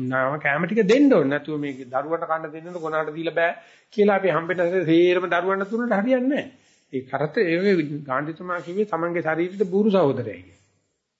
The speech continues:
මේ මගේ බූරු සහෝදරයා කියන තාලෙට තමයි මම වැඩ කරන්නේ. ආරාධනාවක් එහෙම කරනකොට කියනවලු මං එඤ්ඤං බූරු සහෝදරයා ඉඩ දුන්නොත්. කොයි වෙලාවෙ මොනවා කරයිද දන්නේ නැහැ. එකට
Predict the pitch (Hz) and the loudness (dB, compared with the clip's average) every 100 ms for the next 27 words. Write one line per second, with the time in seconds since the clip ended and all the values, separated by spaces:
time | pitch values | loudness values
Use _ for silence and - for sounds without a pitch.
0 | _ _ _ _ _ _ _ _ 143 143 | _ _ _ _ _ _ _ _ 0 2
1 | 170 147 160 175 170 170 170 208 196 170 | 2 4 4 4 4 4 2 0 0 -2
2 | 175 175 180 170 165 190 180 165 160 156 | 2 4 4 2 2 -2 -2 -2 -2 -4
3 | 143 143 156 160 165 165 165 160 160 165 | -2 -2 -2 -2 -4 -6 -6 -10 -8 -8
4 | 165 160 170 180 175 165 151 156 156 190 | -10 -10 -10 -6 -4 -4 -4 -6 -4 0
5 | 180 160 165 156 160 190 190 165 180 175 | 2 2 -2 -2 0 2 2 2 2 2
6 | 190 196 185 196 196 214 202 147 - _ | 4 4 2 2 4 4 4 2 -6 _
7 | _ _ _ _ _ _ _ _ _ _ | _ _ _ _ _ _ _ _ _ _
8 | _ _ _ _ 151 135 175 185 170 180 | _ _ _ _ -2 4 6 6 6 6
9 | 196 196 208 202 208 220 208 240 254 269 | 6 6 6 6 4 4 4 4 4 2
10 | - - _ _ _ _ _ _ _ _ | -4 -18 _ _ _ _ _ _ _ _
11 | 170 160 160 143 160 | -8 -8 -10 -4 0